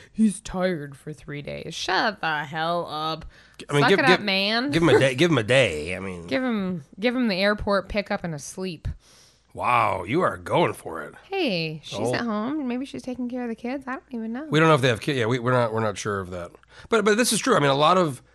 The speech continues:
Speaker 2: how many Alaskans, uh, work on the slope?
Speaker 1: A lot.
Speaker 2: I feel like this is a bigger topic. We could, maybe we could, uh, solicit some feedback from some of our listeners.
Speaker 1: Yeah. Hey, hey, listeners,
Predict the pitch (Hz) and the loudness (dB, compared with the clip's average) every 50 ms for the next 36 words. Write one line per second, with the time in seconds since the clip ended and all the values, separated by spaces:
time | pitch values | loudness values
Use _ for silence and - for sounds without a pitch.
0 | _ _ _ - - 170 196 202 202 185 165 143 135 131 131 131 - - 151 131 | _ _ _ -2 0 2 4 4 4 4 4 4 4 4 4 2 0 -2 -2 0
1 | 131 127 123 113 113 - - - - 117 110 107 107 107 107 107 110 117 110 - | 0 0 -2 -4 -6 -10 -10 -6 -4 -2 -2 -2 -2 -2 -2 -2 -2 -2 0 0
2 | 117 104 101 - 139 170 160 - - - - _ _ - - 202 196 180 165 175 | -2 -2 -2 -4 -4 -6 -6 -8 -10 -14 -16 _ _ -12 -10 -8 -8 -6 -4 -4
3 | 220 247 190 156 - _ - - _ _ _ _ _ _ _ _ _ _ _ _ | -4 -4 -6 -8 -10 _ -20 -20 _ _ _ _ _ _ _ _ _ _ _ _
4 | _ _ _ _ _ _ _ _ _ - - 156 202 247 240 170 135 170 - - | _ _ _ _ _ _ _ _ _ -2 0 4 6 6 6 4 4 2 0 2
5 | 170 147 131 104 95 139 143 143 139 131 123 117 104 - _ _ _ _ _ _ | 2 0 0 0 2 2 2 4 4 4 2 2 0 -4 _ _ _ _ _ _
6 | _ _ _ - - 127 123 123 120 - 107 95 - - 120 110 - 120 123 165 | _ _ _ -4 0 2 2 2 2 0 -4 -4 -4 -4 -4 -2 -2 0 0 2
7 | 190 254 247 262 190 202 156 120 117 _ _ _ - - - 175 - - - 135 | 2 2 0 0 0 0 0 -2 -6 _ _ _ -8 -6 -4 -4 -4 -4 -2 0
8 | 131 127 123 117 107 - 151 156 135 127 127 - 117 104 - 147 151 156 175 190 | 2 2 2 2 0 0 0 0 0 -2 -2 -4 -4 -2 0 -2 0 0 -2 -2
9 | 190 - 160 131 - 143 135 123 113 107 123 127 - 165 175 180 170 - - _ | -4 -4 -6 -6 -4 -2 0 0 0 2 0 0 0 0 -2 -2 -4 -8 -12 _
10 | - - _ - 165 151 147 151 147 151 226 247 277 269 247 214 - - 240 240 | -20 -20 _ -12 -8 -4 -2 -2 -2 -2 -2 -4 -2 -2 -4 -4 -6 -8 -8 -6
11 | 277 285 247 240 226 - - - 170 170 151 135 160 208 208 - | -4 -4 -4 -4 -6 -8 -10 -10 -10 -10 -10 -8 -10 -10 -12 -14